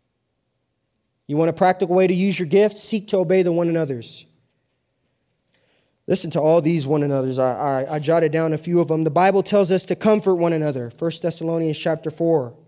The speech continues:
Forgive one another, Colossians chapter three. Build one another up, Romans chapter fifteen. Serve one another, Galatians five. Bear one another's burdens, encourage one another.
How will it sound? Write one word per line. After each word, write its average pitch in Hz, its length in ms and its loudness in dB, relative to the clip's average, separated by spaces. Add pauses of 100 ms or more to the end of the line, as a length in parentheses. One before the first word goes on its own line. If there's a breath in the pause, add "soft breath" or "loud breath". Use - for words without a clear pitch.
(140)
Forgive 190 420 2
one 202 200 4
another, 151 440 0 (280)
Colossians 165 500 0
chapter 165 320 -4
three. 147 460 -4 (500 soft breath)
Build 226 260 4
one 226 140 6
another 208 320 2
up, 208 240 4
Romans 185 400 2
chapter 185 320 0
fifteen. 180 560 0
Serve 233 420 6
one 214 200 4
another, 160 400 0
Galatians 170 560 0
five. 165 640 0 (640)
Bear 208 240 6
one 233 160 4
another's 220 380 4
burdens, 190 840 2 (180)
encourage 233 520 4
one 196 200 2
another. 151 440 0